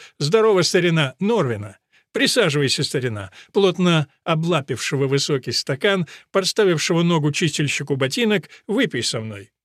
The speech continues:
Норвин вроде бы еще не пьян, а Сантьяго садится, показывает чистильщику, чтобы занялся его башмаками. "Сейчас, сеньор, сделаем в лучшем виде, сеньор, в лучшем виде, как зеркало будут". "Сто лет не виделись", — говорит Норвин. "Ну что,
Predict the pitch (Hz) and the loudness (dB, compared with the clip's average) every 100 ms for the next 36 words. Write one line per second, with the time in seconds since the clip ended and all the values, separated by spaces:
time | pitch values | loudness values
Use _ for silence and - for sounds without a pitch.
0 | _ _ - 156 196 180 165 180 185 180 | _ _ -2 0 2 2 2 2 2 2
1 | 180 165 196 180 165 208 196 131 127 160 | 2 2 0 0 0 -2 -2 -2 -2 -2
2 | 151 180 165 160 165 160 220 233 - 185 | 0 0 -2 -2 0 0 -2 -4 -2 -2
3 | 160 135 151 135 151 143 - 160 - 147 | -2 -2 -2 0 -2 -2 -2 -2 -2 -4
4 | - 147 - 127 - 151 151 143 151 160 | -2 -4 -2 -2 0 0 2 2 2 2
5 | 151 156 127 120 131 135 - 135 135 185 | 0 0 0 0 0 0 0 -4 0 0
6 | 196 196 143 - - - - 277 254 220 | 2 0 -2 -10 -20 -12 -4 -2 2 2
7 | 202 202 226 214 214 196 135 156 180 202 | 4 2 2 4 4 4 2 2 4 4
8 | 208 180 165 151 143 139 147 180 196 - | 4 2 0 0 0 2 2 2 0 2
9 | 180 190 156 160 - 160 135 156 185 190 | 2 2 2 0 -2 0 0 0 2 2
10 | 175 139 110 151 180 202 185 180 196 190 | 2 -2 0 0 0 2 2 4 4 4
11 | 190 - _ _ _ _ - - - 147 | 2 -4 _ _ _ _ -12 -8 0 2
12 | 165 175 170 190 175 170 165 165 147 160 | 2 2 2 2 4 2 2 0 2 2
13 | 165 156 156 151 147 139 - _ _ _ | 2 0 0 2 0 0 -4 _ _ _
14 | _ _ 156 202 - - 165 104 | _ _ 2 2 2 2 2 0